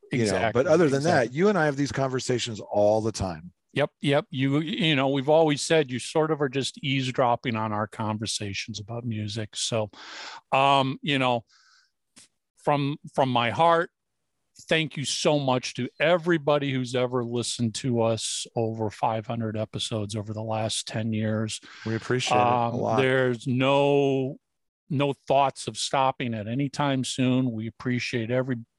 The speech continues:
Speaker 2: everybody who clicked play. We appreciate every single comment, every single guest we've had on, everybody who's ever supported us over the years.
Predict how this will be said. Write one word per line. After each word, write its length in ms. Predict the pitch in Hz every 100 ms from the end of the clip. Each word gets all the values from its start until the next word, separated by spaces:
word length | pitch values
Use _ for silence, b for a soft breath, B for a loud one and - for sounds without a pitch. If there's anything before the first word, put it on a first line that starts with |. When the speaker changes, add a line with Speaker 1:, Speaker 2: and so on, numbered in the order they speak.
| -
Speaker 2:
everybody 380 | 143 147 147 143
who 80 | -
clicked 340 | 147 - -
play. 380 | - 151 143 143
We 180 | 117 107
appreciate 580 | - 151 123 - 117 - -
every 320 | 147 131 147
single 420 | - 131 120 107 -
comment, 580 | 175 160 160 160 156 - B B B B B _ -
every 280 | 151 151 147
single 340 | - 135 127
guest 380 | 107 127 127 -
we've 160 | 131 113
had 400 | 117 117 120 113
on, 500 | 117 117 117 117 110 B B B -
everybody 440 | 127 135 131 131 127
who's 200 | 120 127 123
ever 220 | 117 113
supported 560 | - - - 110 107
us 200 | 104 -
over 280 | 113 104 107
the 120 | 117
years. 540 | 110 107 110 101 104